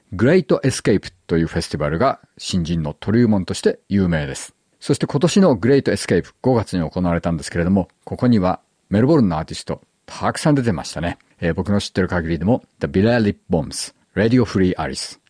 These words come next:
ガットヘルスなどなど、本当に素晴らしいパフォーマンスを見せてくれたようです。えー、今後に期待したいですね。そして今日かけるこの人もまたグレートエスケープでパフォーマンスしていました。そのアーティストはエノーラ。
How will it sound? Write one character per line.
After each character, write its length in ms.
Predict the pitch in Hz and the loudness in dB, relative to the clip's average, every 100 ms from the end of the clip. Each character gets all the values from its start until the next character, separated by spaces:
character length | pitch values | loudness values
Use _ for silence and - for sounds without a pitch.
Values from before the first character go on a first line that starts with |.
| - | -10
ガ 220 | 80 95 | -4 -4
ッ 20 | - | -2
ト 80 | 117 | 0
ヘ 120 | 113 | 2
ル 80 | 87 | 0
ス 200 | - - | -4 -8
な 280 | 87 95 107 | -2 0 0
ど 140 | 85 | 0
な 140 | 90 | -2
ど、 140 | 73 - _ | -4 -8 _
本 260 | _ - 131 | _ -2 0
当 100 | 127 | 2
に 80 | 120 | 2
素 100 | 113 | 2
晴 80 | 113 | -2
ら 60 | |
し 140 | - 101 | 0 -4
い 40 | |
パ 140 | - | -4
フ 100 | 78 | -2
ォ 40 | 90 | -2
ー 20 | |
マ 120 | 78 | -2
ン 40 | 76 | -4
ス 120 | 78 | -4
を 60 | |
見 120 | 76 82 | -4 -4
せ 120 | 85 | -4
て 120 | 76 | -4
く 80 | 76 | -6
れ 80 | 71 | -6
た 120 | 71 | -4
よ 200 | 73 71 | -4 -6
う 20 | |
で 80 | 65 | -8
す。 240 | - - _ _ | -12 -16 _ _
え 160 | 82 73 | -4 -4
ー、 20 | |
今 220 | - 107 | -2 0
後 100 | 87 | 0
に 80 | 85 | -2
期 100 | - | -2
待 160 | 95 82 | -4 -4
し 40 | |
た 100 | 85 | -4
い 20 | |
で 80 | 73 | -6
す 120 | - | -4
ね。 220 | 85 73 - - | -4 -4 -10 -6
そ 140 | - | -4
し 100 | - | 0
て 160 | 160 - | -2 0
今 200 | 202 165 | 2 2
日 20 | |
か 80 | 104 | 0
け 140 | - | 0
る 180 | 95 110 _ | -2 -2 _
こ 140 | - | -2
の 80 | 90 | -2
人 160 | 80 92 | 0 0
も 100 | 131 | 2
ま 120 | 117 | 2
た 220 | 127 - _ - | 0 -2 _ -4
グ 80 | 101 | 0
レ 60 | 87 | 0
ー 20 | |
ト 100 | 90 | -2
エ 60 | - | -6
ス 100 | - | -2
ケ 100 | 80 | -4
ー 60 | |
プ 80 | 76 | -2
で 140 | 76 - | -6 -8
パ 100 | 78 | -8
フ 120 | 82 | -4
ォ 20 | |
ー 20 | 73 | -6
マ 80 | |
ン 20 | 67 | -6
ス 80 | - | -8
し 40 | |
て 80 | 78 | -6
い 60 | |
ま 80 | 69 | -6
し 40 | - | -10
た。 120 | - _ - | -14 _ -10
そ 160 | - | -2
の 140 | 104 101 | 2 2
ア 40 | |
ー 40 | |
テ 80 | - | -2
ィ 20 | |
ス 60 | - | -4
ト 100 | 85 | -2
は 140 | 107 - _ _ _ | -2 -4 _ _ _
エ 120 | 98 | -2
ノ 240 | 98 139 107 | 2 2 2
ー 40 | |
ラ。 120 | - | -2